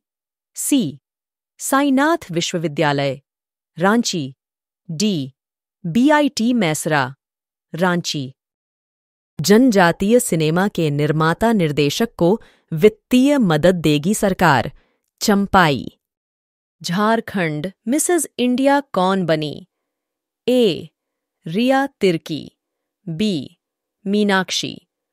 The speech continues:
माधुर्य, सी, दीपिका साहू, डी, प्रिया दास। बार बिता हसा लागेड को बेस्ट फिल्म का खिताब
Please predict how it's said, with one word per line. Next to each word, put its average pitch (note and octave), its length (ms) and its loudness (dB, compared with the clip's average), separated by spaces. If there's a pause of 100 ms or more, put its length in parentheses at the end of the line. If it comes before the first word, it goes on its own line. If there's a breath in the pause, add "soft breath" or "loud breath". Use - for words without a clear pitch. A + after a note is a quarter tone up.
(160)
माधुर्य, E3+ 760 -2 (480)
सी, - 520 -4 (500)
दीपिका A3+ 580 -2
साहू, E3 680 -4 (460)
डी, D#3+ 500 -4 (520)
प्रिया F#3+ 360 0
दास। D#3 640 -4 (1200)
बार D4+ 300 0
बिता A#3 280 2
हसा G#3+ 300 0
लागेड D#3 400 -2
को C4 120 0
बेस्ट A#3+ 340 0
फिल्म G#3+ 260 0
का A3 100 -2
खिताब C#3 500 -4